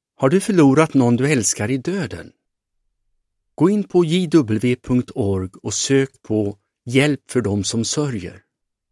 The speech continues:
Har du ekonomiska problem? Gå in på J W punkt org och sök på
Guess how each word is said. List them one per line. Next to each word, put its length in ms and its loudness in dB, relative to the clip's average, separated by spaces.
Har 220 0
du 280 0
ekonomiska 720 0
problem? 460 -8
Gå 140 0
in 140 2
på 200 -2
J 220 0
W 440 0
punkt 360 0
org 380 -2
och 100 -6
sök 420 2
på 400 -2